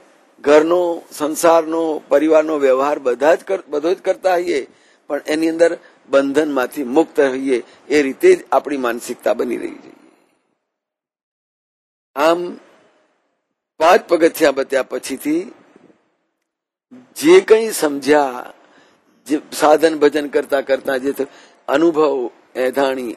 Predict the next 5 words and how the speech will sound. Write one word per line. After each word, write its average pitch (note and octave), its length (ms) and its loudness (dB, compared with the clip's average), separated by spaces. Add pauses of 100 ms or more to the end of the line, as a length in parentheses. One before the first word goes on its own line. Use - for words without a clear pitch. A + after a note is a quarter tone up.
અનુભવની A#2+ 720 -2
કરીએ. - 440 -14 (1080)
જે - 100 0
કંઈ G#3 160 6
સમજ્યા, D#3+ 500 0